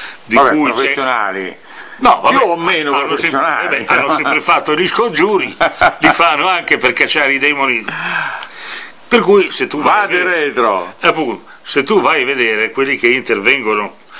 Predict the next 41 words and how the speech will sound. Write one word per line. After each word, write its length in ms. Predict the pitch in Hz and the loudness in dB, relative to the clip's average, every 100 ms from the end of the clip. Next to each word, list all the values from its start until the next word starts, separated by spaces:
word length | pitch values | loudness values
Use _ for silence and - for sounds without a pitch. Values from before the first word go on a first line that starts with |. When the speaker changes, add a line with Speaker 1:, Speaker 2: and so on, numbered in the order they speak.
| - | -18
Speaker 1:
sugli 320 | - - 143 117 | -8 -4 -2 -2
indemoniati, 920 | 104 120 110 107 95 80 - 87 82 | -2 -2 0 -2 -4 -6 -10 -14 -10
è 100 | - | -8
difficile 460 | 107 98 185 - 101 | -6 -6 -4 -6 -6
che 120 | 95 | -6
siano 340 | 90 107 92 92 | -6 -8 -8 -8
dei, 300 | 90 90 78 - - - - | -8 -10 -12 -20 -20 -20 -18
eh, 320 | 95 87 85 | -12 -10 -8
dei 140 | 87 92 | -6 -6
borghesi, 500 | 92 90 87 76 78 | -6 -6 -8 -8 -10
sono 160 | 90 | -8
solo 200 | 90 139 | -6 -6
preti, 360 | 101 123 - - | -4 -4 -4 -8
eh. 260 | 73 - - - - - - - - - - | -12 -14 -20 -20 -20 -20 -20 -20 -20 -20 -10
Sono 160 | - 123 | -4 -2
grandi 400 | 107 170 127 107 | 2 2 0 -2
preti 360 | 170 185 131 | 2 2 2
oltretutto, 640 | 123 110 120 117 117 - 98 | 0 0 0 0 0 -2 -4
perché 180 | 101 98 | -4 -2
c'è, 300 | - 113 - - - - | -2 -2 -4 -12 -16 -8
eh, 380 | - 117 113 - - | 0 2 2 -4 -6
eh, 220 | - 131 - - - | 0 0 0 -14 0
padre 420 | - 160 151 135 | 4 4 4 0
Zalamort, 840 | 120 160 185 170 165 185 - 117 101 - - | 0 0 0 0 0 -2 -4 -6 -6 -10 -12
che 240 | - - 156 | -6 2 2
è 60 | |
Zalamort, 640 | 117 143 143 147 190 180 - | 2 2 2 2 0 -2 0
Speaker 2:
Eh, 240 | 107 110 | -2 0
già 140 | 98 135 | 2 4
da 80 | 135 | 4
Speaker 1:
la, 80 | |
Speaker 2:
nome, 340 | 143 113 101 98 | 0 -2 -4 -2
già 140 | 113 | 0
dal 160 | 127 127 | 0 0
nome. 260 | 131 107 | 0 0
Speaker 1:
appunto, 400 | 92 - 143 - | -2 -2 -2 2
la 80 | 127 | 2
sa 140 | 113 123 | 2 0
lunga, 400 | 160 123 110 110 | 0 -2 0 0
è 60 | |
pa-, 340 | 110 110 107 | 0 0 0